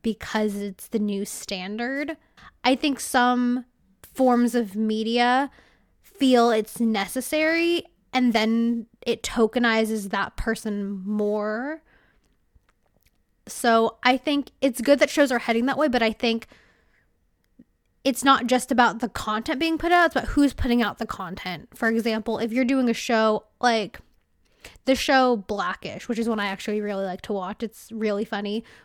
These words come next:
which is, I believe it's a Black creator, um, showrunner, writer, has a seventy percent white audience. So even though it is a show run, organized by Black people,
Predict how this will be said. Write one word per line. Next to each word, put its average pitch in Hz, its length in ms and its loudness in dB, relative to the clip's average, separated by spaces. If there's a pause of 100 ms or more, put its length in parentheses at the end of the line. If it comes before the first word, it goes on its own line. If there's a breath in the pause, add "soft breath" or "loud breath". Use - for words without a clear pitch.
which 226 140 2
is, 214 220 0
I 247 60 2
believe 233 400 4
it's 220 140 -4
a - 20 -2
Black 196 260 -4
creator, 202 680 -6 (580)
um, 185 360 -12 (220)
showrunner, 208 640 0
writer, 190 480 -6 (560 soft breath)
has 269 200 4
a 277 60 2
seventy 262 460 2
percent 247 380 -2
white 208 340 -2
audience. 147 680 -8 (260 soft breath)
So - 180 -2
even 294 260 4
though 277 200 8
it 254 60 6
is 233 140 2
a 226 100 2
show 220 320 2
run, 214 600 2 (140)
organized 208 600 -2
by 202 560 -2 (640)
Black 208 380 -4
people, 349 440 0